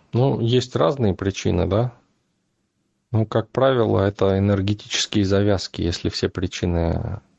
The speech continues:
определить, да. То есть есть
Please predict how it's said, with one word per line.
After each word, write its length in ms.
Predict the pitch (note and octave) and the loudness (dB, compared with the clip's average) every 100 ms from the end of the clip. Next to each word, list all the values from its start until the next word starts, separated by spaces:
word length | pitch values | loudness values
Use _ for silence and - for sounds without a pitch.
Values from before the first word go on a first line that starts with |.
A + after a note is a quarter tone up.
| _ _ _ _ _ _ _ _ _ - | _ _ _ _ _ _ _ _ _ -8
определить, 640 | G2 G2 F2+ G#2 C#3 B2 | -4 -2 0 0 -2 -2
да. 260 | F#2+ G#2 - _ _ _ _ _ _ _ _ _ _ | -2 -2 -6 _ _ _ _ _ _ _ _ _ _
То 80 | G2 | -4
есть 220 | - - | -4 -2
есть 520 | G#2+ C#3 C#3+ - - | 0 0 -2 -12 -14